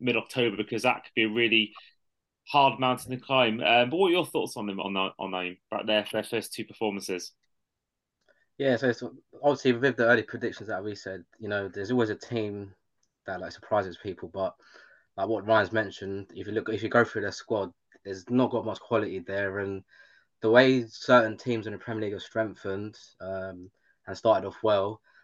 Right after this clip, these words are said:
Speaker 2: I think, yeah, they will struggle. Uh, the stadium, that might, they might, like, pick up, pick up a shot result here and there, but yeah, like you said, they've only scored one goal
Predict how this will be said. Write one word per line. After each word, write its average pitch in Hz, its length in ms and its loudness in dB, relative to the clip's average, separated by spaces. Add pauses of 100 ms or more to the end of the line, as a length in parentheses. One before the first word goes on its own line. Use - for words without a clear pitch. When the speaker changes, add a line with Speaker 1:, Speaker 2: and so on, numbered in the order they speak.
(120)
Speaker 2:
I 101 60 -8
think, 110 280 -4
yeah, 107 120 -2
they 104 140 -2
will 107 160 0
struggle. 120 520 -2
Uh, 92 360 -10 (180)
the - 80 -18
stadium, 127 680 4 (180)
that 131 160 8
might, 120 200 2 (260)
they 127 80 0
might, 139 180 8
like, 113 220 -2
pick - 180 -10
up, 113 160 -8 (500)
pick 113 120 -10
up - 100 -6
a 107 140 -2
shot - 320 -6
result 101 300 -4
here 107 180 -2
and 98 160 -6
there, 92 320 -2
but 95 240 -2 (600)
yeah, 95 200 -2
like 107 160 0
you 98 40 -10
said, 104 180 -6
they've 104 100 -4
only 120 140 0
scored 104 280 -6
one 110 220 0
goal 101 200 -6